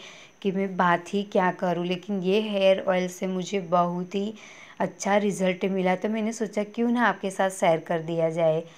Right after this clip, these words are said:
So गाइस, मैं कोई भी, अ, हेयर ट्रिमर या कलर या ड्रायर इस्तेमाल नहीं करती हूँ, मैं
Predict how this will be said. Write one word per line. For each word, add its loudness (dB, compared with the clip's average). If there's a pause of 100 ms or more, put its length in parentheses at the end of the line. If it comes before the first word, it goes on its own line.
(240)
So 2
गाइस, 4
मैं 0
कोई 2
भी, -4
अ, 0
हेयर 2
ट्रिमर 0
या 0
कलर 0
या -2 (560)
ड्रायर 2
इस्तेमाल -2
नहीं 0
करती 2
हूँ, -2
मैं -2